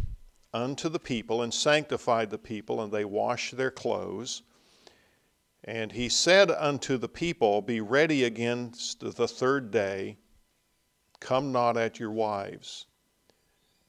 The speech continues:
And it came to pass on the third day in the morning that they, that there were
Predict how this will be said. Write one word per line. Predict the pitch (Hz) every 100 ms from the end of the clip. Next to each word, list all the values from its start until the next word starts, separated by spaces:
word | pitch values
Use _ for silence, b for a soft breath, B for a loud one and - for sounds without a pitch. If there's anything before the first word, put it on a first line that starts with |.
| -
And | 101
it | -
came | 131 139
to | -
pass | - 127 131 139 -
on | 117
the | 113
third | - 135 139
day | 120 120
in | 123 139
the |
morning | 131 113 113 113 117 110
that | 101
they, | 113 110 107 117 117
that | 110 104 -
there | 117 127
were | 113 110 110 107 107